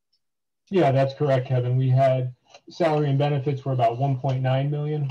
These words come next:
for next year. Our total budget request is about one point five, so that's a hundred twenty-five percent.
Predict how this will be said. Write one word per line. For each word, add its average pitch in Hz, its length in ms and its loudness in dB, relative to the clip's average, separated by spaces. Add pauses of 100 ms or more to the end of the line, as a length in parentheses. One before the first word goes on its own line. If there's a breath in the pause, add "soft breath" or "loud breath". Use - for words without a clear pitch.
for 156 80 -4
next 143 320 -6
year. 160 320 0
Our 127 220 -2
total 139 340 -2
budget 127 340 -2
request 131 440 -2
is 123 80 -4
about 117 220 -8
one 127 180 -2
point 120 280 -6
five, 123 360 -2
so 123 100 -14
that's 123 160 -6
a 113 60 -10
hundred 123 280 -2
twenty-five 120 540 -6
percent. 123 460 -6